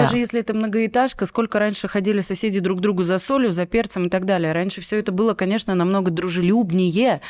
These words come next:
намного общительнее, особенно когда не было телефона, всегда можно было спуститься к какой-нибудь тёте Тане, оставить записку, сказать: "Вот мама придёт",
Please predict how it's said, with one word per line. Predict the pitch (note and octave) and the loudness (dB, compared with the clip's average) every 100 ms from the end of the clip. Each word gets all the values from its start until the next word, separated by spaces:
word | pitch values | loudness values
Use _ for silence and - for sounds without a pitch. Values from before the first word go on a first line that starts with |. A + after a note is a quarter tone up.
| - - | -16 -6
намного | G3 G3+ A3 F#3+ | 0 2 2 2
общительнее, | F3 - B3 A#3+ G#3+ F3+ | 0 0 -2 0 0 2
особенно | E3 G3 F#3 | 0 0 0
когда | F3 F3 | 0 0
не | E3+ | 2
было | E3 D#3+ | 0 -2
телефона, | F#3 F3+ - C#4+ A3 | -2 -2 2 2 0
всегда | F3 E3+ | -2 0
можно | E3+ D#3 E3 | 0 0 0
было | E3 | -2
спуститься | - G3+ - G3+ - | 0 -2 -2 -4 -4
к | |
какой-нибудь | E3 F3 F3 E3+ | -2 0 0 -2
тёте | - F#3 | -4 -6
Тане, | - D4+ D#4 C4+ | 0 2 4 2
оставить | F3 - E3+ F3 | 0 0 0 0
записку, | A#3+ A#3+ D#4+ D4 - | 0 2 2 2 -2
сказать: | - F3 E3 | -4 -2 -2
"Вот | F3 F#3 | -2 0
мама | G3 F#3 | 0 0
придёт", | A#3 B3 E4 | 0 0 -2